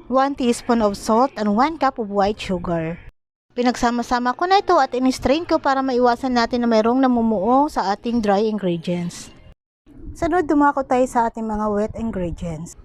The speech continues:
Gagamit ako dito ng one half cup of evap milk,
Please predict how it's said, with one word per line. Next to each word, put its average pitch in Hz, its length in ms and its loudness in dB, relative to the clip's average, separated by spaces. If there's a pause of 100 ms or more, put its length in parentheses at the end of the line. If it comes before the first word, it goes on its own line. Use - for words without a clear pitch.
Gagamit 269 400 -2
ako 359 160 0
dito 311 240 2
ng 269 160 2
one 262 240 2
half 254 320 0
cup 220 320 -2
of 208 160 -4
evap 226 320 -2
milk, 233 400 0